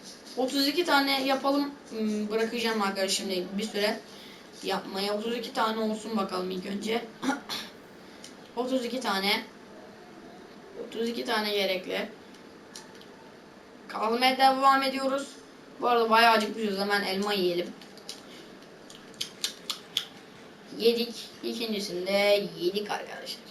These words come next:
Çok iyi. Arkadaşlar mesela canım azalırsa arkadaşlar aç kalırsam da hepsini sandığa doldurup arkadaşlar öleceğim zaten. Öyle bir olay var. O yüzden şanslıyım bu konudan. Şu çapayı koyalım sandığa. Gereksiz.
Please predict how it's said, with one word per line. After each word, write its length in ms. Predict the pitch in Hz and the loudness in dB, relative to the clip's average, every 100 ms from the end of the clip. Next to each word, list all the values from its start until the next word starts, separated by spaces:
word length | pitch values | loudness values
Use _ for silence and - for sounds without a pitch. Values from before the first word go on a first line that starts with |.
| - - - - - | -18 -18 -18 -18 -8
Çok 340 | - 151 - 220 | 0 0 0 2
iyi. 1160 | 226 233 226 226 226 226 220 214 214 208 202 220 | 6 8 8 6 4 2 2 2 2 0 0 0
Arkadaşlar 320 | 254 294 302 | 4 4 4
mesela 240 | 311 277 | 4 4
canım 280 | 226 226 277 | 4 4 4
azalırsa 500 | 277 285 311 320 262 | 4 4 2 4 4
arkadaşlar 400 | 226 214 233 208 - - - - | 4 4 2 0 -4 -12 -14 2
aç 340 | 208 240 285 262 | 6 6 4 2
kalırsam 500 | 269 294 311 302 294 | 2 4 4 4 6
da 40 | |
hepsini 340 | 311 - 294 285 | 4 4 0 4
sandığa 460 | 269 269 277 277 | 4 6 6 6
doldurup 420 | 269 247 262 - | 6 6 2 -2
arkadaşlar 420 | 220 247 285 311 - - - - - 196 214 220 | -2 0 0 0 -4 -8 -16 -16 -10 -8 -4 2
öleceğim 360 | 240 226 262 214 | 4 6 6 6
zaten. 400 | 180 175 226 240 | 2 0 0 2
Öyle 180 | 240 | 2
bir 60 | 240 | 4
olay 360 | 233 233 185 185 | 6 8 6 6
var. 140 | 202 - | 2 2
O 100 | 254 | 2
yüzden 320 | 247 240 262 - | 2 2 0 -4
şanslıyım 600 | - 226 220 - 202 180 | -2 -2 -2 -2 -2 -2
bu 100 | 180 | -2
konudan. 320 | 170 170 185 - - - - - - | -4 -2 -4 -6 -14 -18 -18 -12 -4
Şu 340 | - 285 277 - - | 2 2 2 -4 -4
çapayı 500 | - 240 233 277 277 | 2 4 6 4 4
koyalım 380 | 233 226 254 254 | 4 6 6 4
sandığa. 420 | - 196 180 180 | 2 0 2 2
Gereksiz. 720 | 196 214 208 - - 226 - | 4 4 4 2 -2 -4 -6